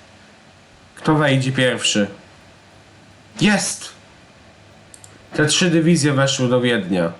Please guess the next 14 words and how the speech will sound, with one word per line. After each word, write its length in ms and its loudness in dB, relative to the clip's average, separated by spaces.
Dziewiętnasta 760 0
Dywizja 460 0
Piechoty, 580 0
sześćdziesiąta 760 0
siódma 320 0
Dywizja 380 0
Piechoty 640 0
i 180 2
jeszcze 800 0
weszła, 760 0
e, 840 0
osiemdziesiąta 720 0
szósta 400 0
Dywizja. 560 0